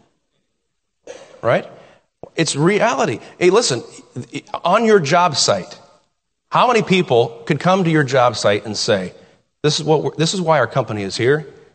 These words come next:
and I'm on board with that"? <laughs> What do most people, why do most people come to work where you work?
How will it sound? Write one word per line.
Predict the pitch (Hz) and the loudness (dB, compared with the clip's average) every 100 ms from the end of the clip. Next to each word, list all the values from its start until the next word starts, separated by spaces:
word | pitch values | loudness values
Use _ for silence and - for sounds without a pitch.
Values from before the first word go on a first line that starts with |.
| _ - | _ -8
and | 98 | -4
I'm | 107 | -2
on | 104 | -2
board | 101 95 | -2 -4
with | 82 | -6
that"? | 78 76 _ _ _ _ _ _ _ _ _ _ _ - | -12 -14 _ _ _ _ _ _ _ _ _ _ _ -18
<laughs> | 1077 906 831 - _ _ _ _ _ _ _ | -16 -16 -20 -20 _ _ _ _ _ _ _
What | - 277 | 0 2
do | |
most | 233 226 | 2 2
people, | 214 170 165 - - | 2 2 0 -8 -8
why | - 185 247 | 0 2 4
do | |
most | 220 202 | 4 4
people | 196 165 | 2 2
come | 170 147 | 0 2
to | 123 | 2
work | 110 101 | 2 2
where | 104 | -2
you | 98 | -2
work? | 90 76 | -6 -10